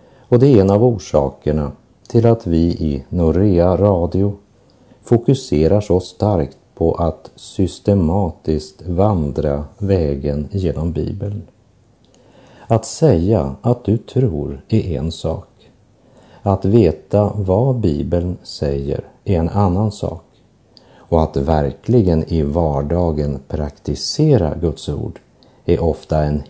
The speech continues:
helt annan sak. För det handlar om att tro Bibelns budskap från första Mosebok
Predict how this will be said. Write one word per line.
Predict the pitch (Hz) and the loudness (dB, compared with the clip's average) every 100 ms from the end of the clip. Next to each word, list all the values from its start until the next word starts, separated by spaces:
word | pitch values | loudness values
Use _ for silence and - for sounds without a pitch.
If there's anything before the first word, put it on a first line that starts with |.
| - | -6
helt | - 165 98 69 67 - _ - - | 0 2 2 0 -4 -14 _ -20 -14
annan | - 98 78 85 | -4 -4 -2 -4
sak. | - - - - _ _ _ _ _ _ _ _ _ _ _ _ _ - | -6 -8 -8 -12 _ _ _ _ _ _ _ _ _ _ _ _ _ -8
För | - 117 | 0 4
det | 113 | 6
handlar | 113 135 92 87 87 | 4 4 2 4 4
om | 98 | 4
att | 113 - - | 4 0 -4
tro | 82 87 92 90 - | 0 2 2 -2 -8
Bibelns | 98 92 82 82 82 98 101 - | -6 0 0 2 2 2 0 0
budskap | 120 101 85 - 87 98 - | 0 0 -2 -2 0 0 -2
från | - 73 73 | -4 -2 -4
första | - 107 104 - 98 | 0 0 0 -4 -2
Mosebok | 95 104 104 - 85 87 92 98 _ _ | 2 0 0 -2 -2 0 -2 -4 _ _